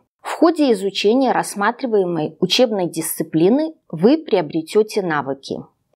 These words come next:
подготовки учётной политики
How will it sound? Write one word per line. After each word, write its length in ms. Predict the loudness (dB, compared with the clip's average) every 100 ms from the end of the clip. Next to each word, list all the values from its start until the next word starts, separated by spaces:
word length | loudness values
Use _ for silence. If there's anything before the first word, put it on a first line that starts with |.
| _ _ _
подготовки 920 | 0 2 2 2 2 0 -2 -4 -2 -2
учётной 440 | 0 0 0 -2
политики 840 | 0 -2 -2 -6 -8 -4 -2 -2